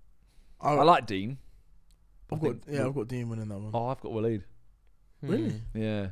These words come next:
Speaker 2: 'Cause when they fought the first time,
Speaker 1: Yeah.
Speaker 2: Dean was getting bad.
Speaker 1: That
Speaker 3: Uh,
Speaker 1: is
Speaker 3: yeah, then
Speaker 1: true.
Speaker 3: Waleed
Speaker 1: No,
Speaker 3: had
Speaker 2: That
Speaker 3: no
Speaker 2: one
Speaker 1: no,
Speaker 2: punch.
Speaker 1: no, no, but he was against that, um, that, that, that guy with the lazy eye. He's sick.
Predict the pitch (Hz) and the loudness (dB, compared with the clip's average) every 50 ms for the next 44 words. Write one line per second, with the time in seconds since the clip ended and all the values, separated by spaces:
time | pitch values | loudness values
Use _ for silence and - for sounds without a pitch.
0 | - - - - - - - 147 196 233 240 185 214 220 180 139 185 214 202 - | -8 -12 -18 -20 -10 -4 0 2 4 6 6 6 6 4 4 6 6 4 4 4
1 | - 104 90 90 90 90 90 - - - - 151 143 135 120 110 107 143 151 160 | 2 0 0 0 -2 -4 -8 -10 -14 -10 -6 -6 -4 -4 -6 -6 -4 -2 -2 0
2 | 143 113 98 - - - 87 120 123 - 82 - - - - - - _ _ _ | 0 -2 -2 -4 -6 -2 2 2 2 2 0 -6 -12 -16 -20 -20 -20 _ _ _
3 | _ _ _ - - - - - 151 160 131 156 170 190 143 156 160 156 165 175 | _ _ _ -20 -20 -12 -4 -2 0 0 2 2 2 2 4 4 4 4 4 6
4 | 185 196 202 196 165 143 - - 208 - - - 202 185 - - 196 185 175 180 | 8 8 10 10 10 8 6 8 8 10 10 10 10 10 10 10 10 8 8 8
5 | 180 165 139 139 143 156 170 202 180 170 165 151 139 127 - - - 147 143 165 | 8 6 6 6 4 4 4 2 2 2 0 0 -2 -6 -8 -8 -6 -4 -2 0
6 | 160 151 - - - 147 135 - - - 143 143 139 135 131 131 127 120 117 107 | 0 -2 -2 -2 0 0 0 0 2 2 4 4 4 2 2 0 -2 -2 -4 -6
7 | 104 120 - _ - 98 78 - - - - 147 143 139 - - - - _ - | -8 -10 -14 _ -14 -14 -12 -14 -16 -12 -8 -4 -4 -4 -4 -6 -10 -10 _ -6
8 | - - 127 156 156 151 147 139 127 123 135 143 151 151 139 131 135 131 127 123 | -6 -4 0 2 2 4 2 2 0 0 0 2 2 0 0 -2 -2 -2 -2 -4
9 | 117 110 - - - - _ _ - - 214 151 - - - - 151 127 143 - | -4 -6 -10 -14 -20 -20 _ _ -10 -8 -8 -8 -8 -8 -6 -6 -6 -6 -6 -8
10 | - - - | -14 -20 -20